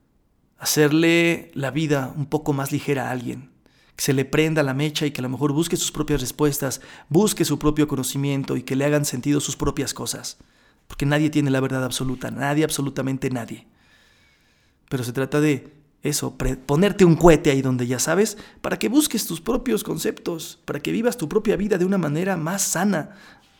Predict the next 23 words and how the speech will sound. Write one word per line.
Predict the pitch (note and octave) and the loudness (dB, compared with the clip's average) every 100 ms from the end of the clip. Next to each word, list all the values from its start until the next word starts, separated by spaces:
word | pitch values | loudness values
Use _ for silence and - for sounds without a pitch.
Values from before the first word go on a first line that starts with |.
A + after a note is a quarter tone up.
| _ _ _ _ _ _ - | _ _ _ _ _ _ -6
más | D3+ | 0
bonita, | F3 C#3 F#3 F#3 C3+ | 4 4 4 2 0
más | C#3+ F#3+ - - | 2 0 -2 0
consciente, | E3 C#3+ B2+ - D3+ D#3 D#3 C#3+ - - _ _ _ | 4 4 4 2 2 2 0 -4 -12 -20 _ _ _
para | B2+ B2+ | -8 -4
que | D3 | -2
vivas | C#3 F3 E3+ C#3+ | 0 0 0 -2
mejor. | C3+ A2 B2 A#2+ - _ _ _ _ _ _ _ _ _ _ _ _ _ _ _ _ _ _ | -4 -6 -8 -10 -18 _ _ _ _ _ _ _ _ _ _ _ _ _ _ _ _ _ _
Entonces | D#3+ D#3 | 0 2
ahí | E3+ | 4
te | D3+ | 4
lo | C#3 | 4
dejo, | C#3 D3 | 2 0
compártelo, | - - F#3 F3+ D3 - | 0 -2 -2 0 0 -2
compártelo, | D#3 F3+ A3 D#3+ D3 | -4 -4 -2 0 0
escúchalo, | - A3+ D#3 D#3 | -2 -4 -4 -4
compártelo, | F3 G3+ - D#3+ | 0 0 0 -2
comparte | - D#3+ F#3+ F#3+ | -2 -2 0 0
este, | G3 F3 | 0 -2
escucha | - F#3 G3+ | -4 0 2
a | |
los | F3+ F3 | 4 2
otros. | F#3 D#3+ D3+ | 0 -2 -6